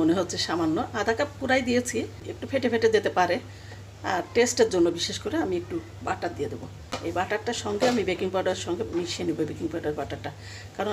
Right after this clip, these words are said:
আমার আগে দিতে যেহেতু মনে ছিল না, তাই আমি এখন একটু ভালোভাবে এর সঙ্গে মিশিয়ে তারপর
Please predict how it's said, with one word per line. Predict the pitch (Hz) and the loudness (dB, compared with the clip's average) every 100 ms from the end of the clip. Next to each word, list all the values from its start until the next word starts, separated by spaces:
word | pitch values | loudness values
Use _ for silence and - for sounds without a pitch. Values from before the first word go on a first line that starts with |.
| 202 | 0
আমার | 202 - 175 | -2 0 0
আগে | 208 202 | 0 -2
দিতে | 196 202 | 0 0
যেহেতু | 202 226 196 | 0 -2 -2
মনে | 202 208 - | 0 0 -2
ছিল | 214 190 | -2 0
না, | 160 - - - - - | -2 -4 -12 -14 -14 -10
তাই | 196 | -4
আমি | 185 180 | -2 -2
এখন | 208 196 | -4 -6
একটু | - 185 | -6 -8
ভালোভাবে | 180 175 180 175 | -6 -4 -4 -4
এর | - | -4
সঙ্গে | - 196 196 | -6 -4 -2
মিশিয়ে | - - 285 359 - - - - - | -2 -2 -4 -4 -12 -14 -14 -12 -10
তারপর | - | -8